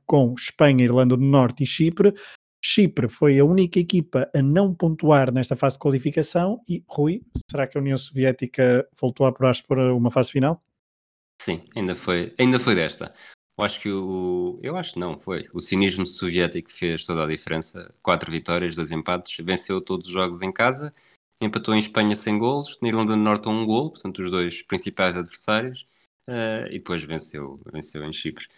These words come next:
Speaker 2: Eh, destaque nesta, nesta fase de apuramento neste grupo para os quatro golos do George Best,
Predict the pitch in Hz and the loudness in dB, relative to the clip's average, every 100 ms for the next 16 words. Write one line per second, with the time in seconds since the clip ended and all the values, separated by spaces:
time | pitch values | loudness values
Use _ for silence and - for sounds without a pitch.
0 | _ _ _ - - - - - - 98 | _ _ _ -10 -10 -10 -14 -10 -4 -2
1 | 92 - - 92 90 - 98 92 90 90 | -2 -4 -6 -2 -2 -4 -2 0 0 -2
2 | 92 - - 90 - 95 92 85 82 - | -4 -4 -8 -10 -4 -2 -2 -6 -10 -6
3 | 92 90 87 - 92 90 92 95 92 - | -4 -2 -4 -4 -4 -4 -4 -4 -4 -6
4 | - 90 90 - - 95 - 95 95 95 | -8 -4 -2 -4 -2 -2 -2 -4 -4 -4
5 | 87 95 92 90 95 95 90 87 95 95 | -10 -6 -6 -2 0 0 -2 -8 -6 -6
6 | - - | -10 -20